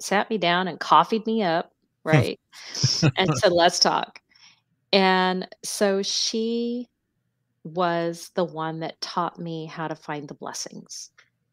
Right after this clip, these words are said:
Speaker 1: in everything, right? She said, "It's, it's there. It's there for you. You just have to learn how to find it. You have to learn how to look for it."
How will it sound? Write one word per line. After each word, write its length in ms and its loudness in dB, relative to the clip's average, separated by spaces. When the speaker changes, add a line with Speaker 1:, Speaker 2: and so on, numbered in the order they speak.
Speaker 1:
in 160 -8
everything, 480 -18
right? 360 -2
She 220 -4
said, 220 -6
"It's, 260 -12
it's 240 -6
there. 540 -4
It's 320 2
there 280 2
for 200 -4
you. 400 -8
You 320 -4
just 340 0
have 220 -6
to 140 -8
learn 200 -8
how 180 -10
to 100 -10
find 380 -10
it. 180 -10
You 220 -12
have 340 -2
to 120 -8
learn 200 -8
how 120 -10
to 100 -8
look 200 -10
for 220 -4
it." 100 -8